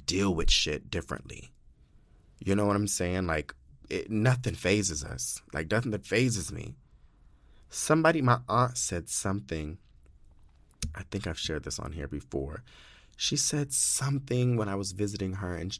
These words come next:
and I said, "I've been poor before. I've, I've been there. I've been homeless. And then I've had money. And I went back to being homeless.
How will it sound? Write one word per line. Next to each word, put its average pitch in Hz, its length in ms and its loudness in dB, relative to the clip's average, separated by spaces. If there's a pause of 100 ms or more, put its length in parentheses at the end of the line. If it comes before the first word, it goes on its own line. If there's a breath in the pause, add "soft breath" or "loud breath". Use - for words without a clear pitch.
(120)
and 98 140 -2
I 98 100 2
said, 92 400 0 (420 loud breath)
"I've 92 280 -4
been 127 240 4
poor 123 600 0 (500)
before. 90 520 -2
I've, 92 180 -2
I've 98 220 -4
been 104 240 0
there. 73 300 -6 (380)
I've 117 60 -2
been 127 120 8
homeless. 107 560 2 (540)
And - 80 -4
then 107 80 2
I've 104 100 4
had 110 220 4
money. 80 340 0 (600 soft breath)
And 90 100 2
I 101 40 6
went 107 180 4
back 117 260 4
to 92 80 -6
being 90 180 0
homeless. 80 520 -6